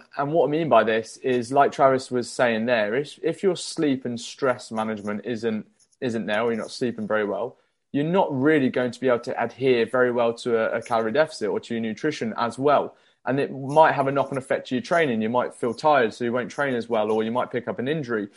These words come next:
You're gonna feel even more tired, so your movement's gonna be down, um, and therefore you're not gonna be getting results, so you might feel a knock-on of your mindset and going into that all-or-nothing approach. So they're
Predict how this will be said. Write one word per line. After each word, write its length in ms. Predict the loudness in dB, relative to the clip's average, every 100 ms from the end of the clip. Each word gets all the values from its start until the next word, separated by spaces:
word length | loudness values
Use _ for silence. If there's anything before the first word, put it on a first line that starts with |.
| -20 -20 _ _ _ 2
You're 120 | 4
gonna 120 | 6 6
feel 100 | 6
even 240 | 4 2
more 160 | 4 4
tired, 340 | 10 10 10
so 100 | 6
your 160 | 2 4 2
movement's 320 | 2 0 -2
gonna 180 | -2 0 4
be 60 | 6
down, 140 | 6 2 -8 _
um, 380 | 4 6 4 2 -2
and 200 | 4 6
therefore 440 | 6 4 4 4
you're 100 | 4 2
not 60 |
gonna 160 | 0 0
be 60 | 0
getting 120 | 0
results, 400 | 2 4 4 2
so 80 | -2
you 80 | 0
might 220 | 0 0
feel 240 | 0 2
a 60 | 2
knock-on 560 | 0 -2 -2 -2 -4
of 280 | -4 -6 -4
your 200 | -2 0
mindset 500 | 2 2 2 -2 -2 -2
and 240 | -6 -6 -4
going 180 | -4 -4
into 120 | -2
that 140 | 0
all-or-nothing 580 | 2 2 0 -2 -4 -6
approach. 600 | -4 -2 -2 -4 -16 -20 _ _ _
So 400 | 0 8 8 8 2 _ _ _
they're 240 | 10 10